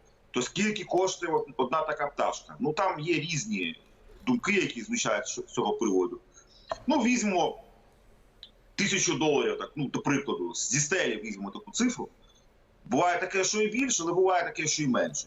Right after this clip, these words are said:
Візьмемо тисячу доларів. Оцей F P V дрон вартістю у тисячу доларів здатний знищити, вивести з ладу комплекс П П О,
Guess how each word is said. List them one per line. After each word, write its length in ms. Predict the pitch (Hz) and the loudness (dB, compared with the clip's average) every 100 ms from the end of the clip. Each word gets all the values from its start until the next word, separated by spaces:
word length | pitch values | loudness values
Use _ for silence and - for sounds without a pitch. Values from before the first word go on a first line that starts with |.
| - | -2
Візьмемо 300 | 214 196 160 | 0 2 2
тисячу 400 | 156 147 - 117 | 0 -2 0 2
доларів. 360 | 104 85 - - - | 2 2 0 -4 -16
Оцей 360 | - - 226 - | -8 -2 2 2
F 140 | - | 0
P 120 | 185 180 | -2 -2
V 80 | |
дрон 300 | 139 214 - 107 | 2 2 2 0
вартістю 500 | 120 170 147 - 131 | -2 -2 -6 -2 0
у 260 | 120 117 | 2 0
тисячу 400 | 120 151 147 139 | -2 -2 0 0
доларів 360 | 107 101 95 95 | 2 4 4 2
здатний 380 | - 185 - 135 | 0 -2 -4 -6
знищити, 640 | - 180 - - - - - _ _ _ _ - | 0 2 2 0 -2 -4 -8 _ _ _ _ 0
вивести 420 | 208 190 - 165 | 4 4 2 -2
з 120 | 139 | 0
ладу 340 | 180 202 180 - | 2 2 -2 0
комплекс 360 | 185 170 165 | 0 0 -4
П 100 | 165 | -2
П 140 | 151 160 | 2 4
О, 240 | 117 | 4